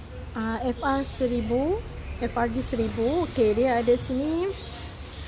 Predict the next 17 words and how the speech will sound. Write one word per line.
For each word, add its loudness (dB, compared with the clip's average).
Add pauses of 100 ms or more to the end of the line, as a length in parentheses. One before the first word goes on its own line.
(100)
ada 0
empat 0
button. 0 (1300)
Power, 4 (1040)
heater, 2 (720)
fan 2
and 2
printing. -2 (800)
So, 0
di 0
printing -2
ni -2
dia 4
ada 2
date 0
lah 4
maksudnya. 0